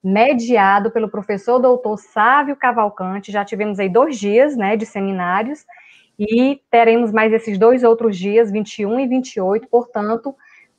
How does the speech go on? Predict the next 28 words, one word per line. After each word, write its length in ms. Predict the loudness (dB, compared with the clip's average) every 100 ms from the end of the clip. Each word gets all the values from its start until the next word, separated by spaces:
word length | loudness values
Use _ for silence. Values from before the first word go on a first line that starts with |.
| _ _ _ 0
façam-se 580 | 2 2 -2 -10 -8
presentes 680 | -4 0 0 -2 -6 -6 -8
também 560 | -8 -4 -4 -4 -6 -10 -8
via 320 | -2 2 4
YouTube 580 | 2 0 0 0 2 2
aqui 280 | 0 -4 -4
no 80 |
nosso 280 | -2 -4 -6
canal, 480 | -8 -6 -2 2 2
tá 140 | 0
bom? 300 | -2 0 0
Do, 180 | 2 0
do 240 | 0 -2 -2
I 120 | -2
F 180 | -4 -4
C 80 |
E 80 | -4
Campus 320 | -2 -4 -4
Boa 180 | -4 -4
Viagem. 580 | -4 -4 -2 -2 -2 -8 _ -20 _ -2
E 320 | 2 2 2 2
esse 320 | 2 2 -6
seminário, 640 | -4 -2 0 2 2 0
esse 120 | -4
segundo 380 | -8 -8 -6 -6
seminário 640 | -6 -8 -4 -4 -4 -4
de 80 | -6
pesquisas 680 | -6 -8 -8 -8 -2 -2